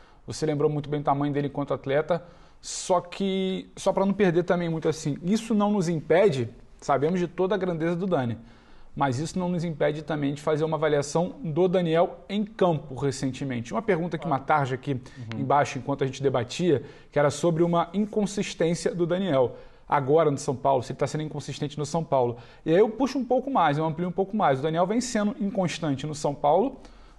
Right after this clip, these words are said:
Speaker 1: Daniel não foi constante na seleção olímpica. E o Daniel, antes de ir pra seleção olímpica também, após o Campeonato São...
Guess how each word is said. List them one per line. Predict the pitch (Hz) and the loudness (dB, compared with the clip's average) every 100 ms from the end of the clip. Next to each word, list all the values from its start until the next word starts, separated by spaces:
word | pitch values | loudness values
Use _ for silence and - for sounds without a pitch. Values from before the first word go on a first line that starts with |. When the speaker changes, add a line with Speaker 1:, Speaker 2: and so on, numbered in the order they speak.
| - | -4
Speaker 1:
Daniel | 185 208 196 170 180 | 0 4 6 4 4
não | 208 269 | 2 4
foi | - 208 | 2 2
constante | 190 156 - 151 127 - - | 0 -2 -2 -2 -2 -6 -6
na | 175 151 | -4 -2
seleção | 170 156 - 147 | 0 -2 -2 -4
olímpica. | 143 170 208 262 - - - - | -2 -2 -4 -6 -8 -14 -12 -4
E | |
o | 190 | 2
Daniel, | 220 214 233 - | 4 4 4 4
antes | 214 294 - | 0 0 0
de | 208 | -2
ir | |
pra | 214 | 0
seleção | 180 185 170 - 165 | 0 0 -2 0 0
olímpica | 156 156 165 | 0 0 0
também, | 156 151 | 2 2
após | 147 151 233 214 | 2 4 4 4
o | |
Campeonato | 196 - 175 170 | 2 2 0 0
São... | 165 | -4